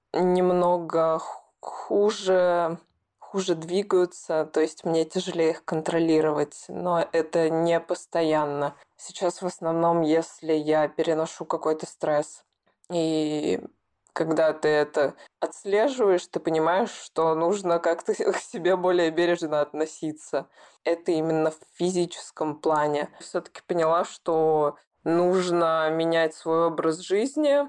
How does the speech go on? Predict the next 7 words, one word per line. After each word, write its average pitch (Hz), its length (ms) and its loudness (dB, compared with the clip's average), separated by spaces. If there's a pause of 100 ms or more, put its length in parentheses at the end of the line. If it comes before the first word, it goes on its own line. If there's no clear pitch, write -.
(420)
Я, 190 200 2
в - 100 -8
принципе, 190 920 0 (520)
и 180 100 0
до 170 140 0
этого 208 420 2
была 170 640 2